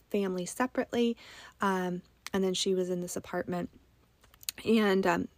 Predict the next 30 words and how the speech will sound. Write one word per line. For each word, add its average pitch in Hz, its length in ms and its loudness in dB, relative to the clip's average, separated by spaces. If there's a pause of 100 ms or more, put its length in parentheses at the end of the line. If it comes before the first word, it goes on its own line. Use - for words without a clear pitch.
(140)
she - 200 2
even 262 240 8
went 214 180 2
into 196 300 0
exile 170 640 0 (400)
with 185 240 4
him 175 460 -2 (100)
in 180 140 -2
Guernsey. 175 720 0
Um, 170 460 -4 (160)
and 185 140 -2
so 185 220 0 (260)
that's 208 200 0
another 185 300 4
part - 400 -4
of 170 220 -8
their, - 260 -4
their 202 180 -4
story, 185 320 -2
which 190 140 -2
I 226 80 2
won't 247 180 2
get - 240 -4
too - 140 -2
much 180 220 -2
into, 175 440 -2 (760)
into 262 240 10
the 214 80 6
podcast, - 680 -2
but - 180 4